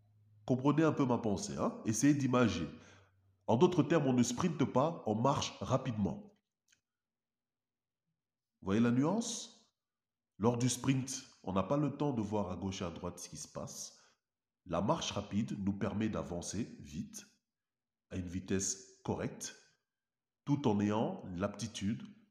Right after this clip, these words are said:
de pouvoir observer ce qui se passe autour de nous. D'accord ? On analyse, on regarde, on observe. On avance vite, mais on a le temps de ralentir quand nécessaire.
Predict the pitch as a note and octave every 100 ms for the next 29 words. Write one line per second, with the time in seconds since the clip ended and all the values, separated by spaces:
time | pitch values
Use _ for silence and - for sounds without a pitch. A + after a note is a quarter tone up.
0 | _ F2+ - E2+ F2+ F#2+ - - - A#2+
1 | - A#2+ F#2 B2 - F#2+ - A#2+ - -
2 | G#2 - D3 D#3 C#3+ - - - _ _
3 | _ _ _ _ _ _ _ _ _ _
4 | _ _ _ _ _ _ - D2+ C#3+ F#3+
5 | - - _ _ _ _ F2 G2 D#3+ E3
6 | C3 E2+ - - - _ F#2 A#2 C3 A2
7 | - - G2 G2+ D3+ - G#2+ - - _
8 | _ _ _ _ _ - G#2 F#2 E2+ F2
9 | D#2+ F#3+ A3 - F2+ F2 A2 G2 C3+ D3
10 | G#2 G#2 D3 E3 E3+ F#3+ G3 - D3+ E3
11 | E3 E3+ - - -